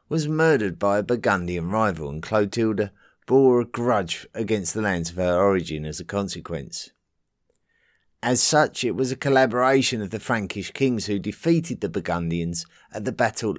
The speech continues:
of Autun in five thirty-two and brought Burgundy into the Frankish realm.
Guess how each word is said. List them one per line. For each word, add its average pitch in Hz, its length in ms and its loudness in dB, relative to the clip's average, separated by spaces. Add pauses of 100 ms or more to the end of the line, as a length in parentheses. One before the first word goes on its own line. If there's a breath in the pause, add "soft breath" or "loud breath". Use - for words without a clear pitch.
of 85 160 -8 (180)
Autun 104 580 -2 (480 soft breath)
in 117 260 -4
five 98 420 -4
thirty-two 90 680 -2 (320 soft breath)
and 101 260 -4
brought 123 520 2 (220)
Burgundy 95 840 0
into 90 540 -4 (320)
the 101 100 -4
Frankish 85 520 -4
realm. 80 360 -2